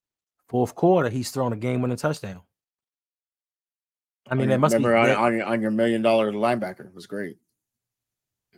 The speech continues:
Speaker 1: So what I was trying to say was there must be something there, but I do understand it.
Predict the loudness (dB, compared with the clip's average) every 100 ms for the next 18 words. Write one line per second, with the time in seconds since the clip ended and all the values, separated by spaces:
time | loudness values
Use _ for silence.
0 | _ _ -14 -6 -6 -4 -8 -6 -4 -4
1 | -4 -4 -2 -2 -4 -4 0 0 0 -6
2 | -6 -4 -4 -8 -10 -12 -16 -14 -2 2
3 | 2 -2 -10 -10 -12 -10 -10 -10 -12